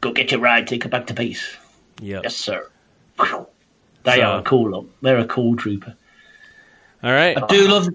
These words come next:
Speaker 3: T-, I love the T Ks though. Like,
Speaker 1: No,
Speaker 3: original,
Speaker 1: they're just, they're,
Speaker 3: like,
Speaker 1: they're,
Speaker 3: just absolute design,
Speaker 1: they are
Speaker 3: classic,
Speaker 1: just
Speaker 3: stunning.
Speaker 1: Mm.
Speaker 3: Like,
Speaker 2: Mm-hmm, mm-hmm.
Speaker 3: I've
Speaker 1: I like
Speaker 3: got
Speaker 1: the bla-, I like the black look. I'm going for the black
Speaker 3: I
Speaker 1: look.
Speaker 3: do love the Death Troopers,
Speaker 1: The
Speaker 3: though.
Speaker 1: black truck.
Speaker 2: Yeah,
Speaker 1: Yeah,
Speaker 2: they're
Speaker 1: I'm
Speaker 2: nice.
Speaker 1: not, I just like,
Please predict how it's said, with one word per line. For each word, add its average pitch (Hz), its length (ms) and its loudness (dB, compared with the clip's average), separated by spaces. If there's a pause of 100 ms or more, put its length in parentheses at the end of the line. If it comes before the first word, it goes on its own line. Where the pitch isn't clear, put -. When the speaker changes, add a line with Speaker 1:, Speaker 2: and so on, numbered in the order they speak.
Speaker 3:
T-, 202 240 2
I 175 80 4
love 185 180 4
the 180 80 -2
T 170 240 -2
Ks 180 320 0
though. 135 220 0
Like, 123 320 2
Speaker 1:
No, 208 160 6
Speaker 3:
original, 214 180 4
Speaker 1:
they're 214 180 6
just, 226 240 0
they're, 208 100 4
Speaker 3:
like, 139 360 2
Speaker 1:
they're, 196 160 4
Speaker 3:
just - 240 -4
absolute 147 500 -4
design, 139 320 -2
Speaker 1:
they 165 60 4
are 165 140 6
Speaker 3:
classic, 135 440 -2
Speaker 1:
just - 340 -8 (760)
Speaker 3:
stunning. 143 500 -2 (100)
Speaker 1:
Mm. 165 400 -2 (640)
Speaker 3:
Like, 120 200 0
Speaker 2:
Mm-hmm, 117 360 -12
mm-hmm. 113 220 -8 (280)
Speaker 3:
I've 131 80 -2
Speaker 1:
I - 20 -4
like 160 120 6
Speaker 3:
got 143 80 6
Speaker 1:
the 120 60 -4
bla-, 156 80 -4
I 175 120 4
like 175 160 6
the 147 60 -2
black 139 240 0
look. 127 320 -8 (200)
I'm 151 100 -8
going 139 160 -2
for 127 100 -10
the 117 80 -10
black 117 240 -2
Speaker 3:
I 120 40 -4
Speaker 1:
look. 123 100 0
Speaker 3:
do 160 180 6
love 143 240 4
the 135 60 -2
Death 131 280 0
Troopers, 117 360 -4
Speaker 1:
The 117 80 -2
Speaker 3:
though. 110 40 0
Speaker 1:
black 120 220 0
truck. 120 240 -8
Speaker 2:
Yeah, 120 80 -2 (140)
Speaker 1:
Yeah, 110 40 4
Speaker 2:
they're 113 140 2
Speaker 1:
I'm 110 60 0
Speaker 2:
nice. 113 440 -2
Speaker 1:
not, 127 120 2
I 127 40 0
just - 300 -4
like, 120 280 4